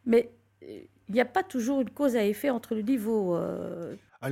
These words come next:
Speaker 2: entre le niveau de diplôme et
Speaker 1: Oui.
Speaker 2: la capacité à s'intégrer, je peux rien dire. Je suis un très bon exemple de ce genre, je n'ai pas de diplôme. Mais j'ai travaillé quand même pendant dix ans en contact center et en call center, donc je sais très bien de quoi tu parles.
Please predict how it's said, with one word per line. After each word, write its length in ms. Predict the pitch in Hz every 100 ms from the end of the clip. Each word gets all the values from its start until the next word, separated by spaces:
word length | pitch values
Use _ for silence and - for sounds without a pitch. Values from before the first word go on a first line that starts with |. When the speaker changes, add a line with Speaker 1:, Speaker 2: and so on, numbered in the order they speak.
| 143
Speaker 2:
entre 220 | 123 -
le 60 | 135
niveau 260 | 139 147
de 60 | 147
diplôme 360 | 151 160 165 160
et 40 |
Speaker 1:
Oui. 140 | 220
Speaker 2:
la 100 | 214
capacité 400 | 185 147 - 139
à 60 | 135
s'intégrer, 500 | - 127 123 120 147
je 100 | 139
peux 120 | 101
rien 200 | 104 104
dire. 160 | 85 76 - - - _
Je 260 | 95 92 107
suis 520 | 98 - 104 104 98
un 80 | 95
très 160 | -
bon 160 | 101 101
exemple 260 | 104 127
de 60 | 120
ce 80 | 107
genre, 140 | 123
je 180 | 110 110
n'ai 220 | 107 113
pas 100 | 98
de 60 | 123
diplôme. 280 | 110 92 80 - - -
Mais 240 | 139 104
j'ai 200 | 110 120
travaillé 340 | - 117 117 135
quand 120 | 107
même 180 | 117 120
pendant 180 | 113
dix 240 | 104 113 110
ans 380 | 120 110 101 101
en 40 |
contact 400 | 95 107 104 104
center 380 | - 104 117 113
et 40 |
en 100 | 107
call 160 | 95 98
center, 320 | 101 104 113
donc 120 | 110 101
je 40 |
sais 60 | 110
très 140 | -
bien 140 | 113 110
de 40 |
quoi 120 | 120
tu 160 | 107 101
parles. 200 | 113